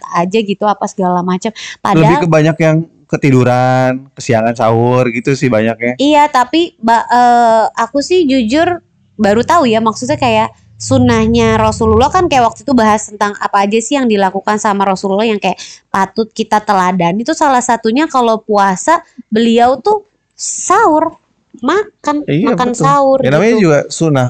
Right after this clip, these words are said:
Speaker 2: Rasul kan.
Speaker 1: Iya, terus habis itu kayak lebih dimuliakan lagi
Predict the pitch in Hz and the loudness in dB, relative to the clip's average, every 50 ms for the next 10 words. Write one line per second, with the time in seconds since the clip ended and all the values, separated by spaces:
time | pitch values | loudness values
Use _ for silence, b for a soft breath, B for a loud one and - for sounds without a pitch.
0 | - - 113 107 110 143 - - 120 110 101 101 98 - 247 - 311 311 277 262 | -4 -6 -4 -4 -4 -4 -2 -2 -2 -2 -2 -4 -4 -2 -2 0 2 2 0 0
1 | 262 262 294 - 277 247 220 214 240 226 - 294 - 262 233 220 220 214 - - | 0 -2 -2 -2 -2 -2 -2 -4 -4 -4 -4 -4 -2 0 0 0 0 -2 -2 -4
2 | - 240 220 208 233 240 214 202 233 226 226 226 226 226 233 220 214 - - 220 | -4 -2 -2 0 0 -2 0 -2 -2 -2 0 0 2 2 2 0 0 -2 -4 -4
3 | 208 208 208 202 190 185 196 240 302 330 | -4 -2 -2 -2 -2 -2 -2 -2 -4 -4